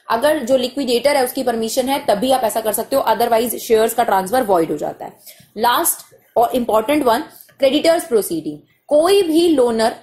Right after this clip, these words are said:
अब company के ऊपर किसी भी तरीके की प्रोसीडिंग्स नहीं कर सकता।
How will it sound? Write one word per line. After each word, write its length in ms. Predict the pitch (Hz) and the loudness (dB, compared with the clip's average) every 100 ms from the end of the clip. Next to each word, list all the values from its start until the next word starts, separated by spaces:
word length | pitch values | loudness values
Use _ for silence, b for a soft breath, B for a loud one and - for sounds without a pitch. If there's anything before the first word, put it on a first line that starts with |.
| - | -2
अब 140 | 302 302 | 0 0
company 340 | 277 254 277 | 0 -2 -4
के 60 | 269 | -2
ऊपर 200 | 262 269 | -2 -4
किसी 260 | 285 311 | -4 -4
भी 80 | 285 | -2
तरीके 300 | - 233 240 | 0 0 -2
की 120 | 269 | -4
प्रोसीडिंग्स 640 | 277 233 226 226 214 262 220 | -2 -2 -2 -4 -2 -2 -2
नहीं 380 | 208 240 294 | 0 2 2
कर 160 | 285 247 | 2 0
सकता। 520 | 240 185 - 175 220 | 0 -4 -2 -2 -2